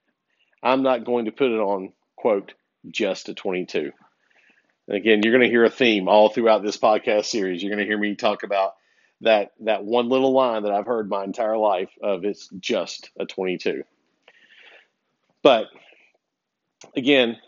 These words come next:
very few rimfire scopes. And the ones that were, uh, quote, rimfire scopes back then,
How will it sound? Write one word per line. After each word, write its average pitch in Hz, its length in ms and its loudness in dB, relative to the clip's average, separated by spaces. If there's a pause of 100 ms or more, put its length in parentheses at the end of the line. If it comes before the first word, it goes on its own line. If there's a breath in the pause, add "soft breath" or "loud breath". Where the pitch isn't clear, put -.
(380 soft breath)
very 156 180 4
few 127 220 -4
rimfire 110 460 -2
scopes. - 500 -10
And 147 100 0
the 147 80 4
ones 175 300 2
that 135 160 2
were, 151 340 0 (600 soft breath)
uh, 107 360 0 (120)
quote, 135 320 2 (300)
rimfire 123 500 0
scopes 127 340 -2
back 113 320 -2
then, 131 380 -2